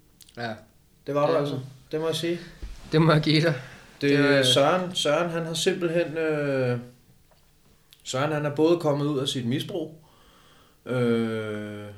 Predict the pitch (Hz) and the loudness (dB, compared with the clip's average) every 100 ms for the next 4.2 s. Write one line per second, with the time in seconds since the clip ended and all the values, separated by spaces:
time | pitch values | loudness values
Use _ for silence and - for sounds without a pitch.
0 | - 120 120 139 127 120 120 143 127 117 | -14 -6 -2 0 2 0 0 -4 -4 -4
1 | 104 131 131 131 123 131 131 139 156 131 | -4 -4 -6 -8 -8 -4 -4 -4 -8 -8
2 | 139 131 147 135 127 120 110 107 107 110 | -4 -4 -4 -4 -4 -4 -4 -6 -10 -10
3 | 113 110 - - 123 160 156 135 135 135 | -10 -14 -16 -2 -2 0 -4 -6 -4 -4
4 | - | -6